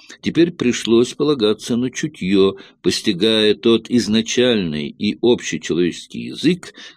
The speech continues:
коим является интонация. И все же, согласитесь, обидно, когда не можешь в подробностях оценить угрозы,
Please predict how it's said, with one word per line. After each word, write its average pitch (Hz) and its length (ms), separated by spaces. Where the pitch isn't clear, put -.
коим 90 360
является 113 880
интонация. 101 1300
И 78 260
все 113 200
же, 87 140
согласитесь, 85 760
обидно, 113 580
когда 78 320
не 82 140
можешь 127 540
в - 60
подробностях 95 840
оценить - 520
угрозы, 117 560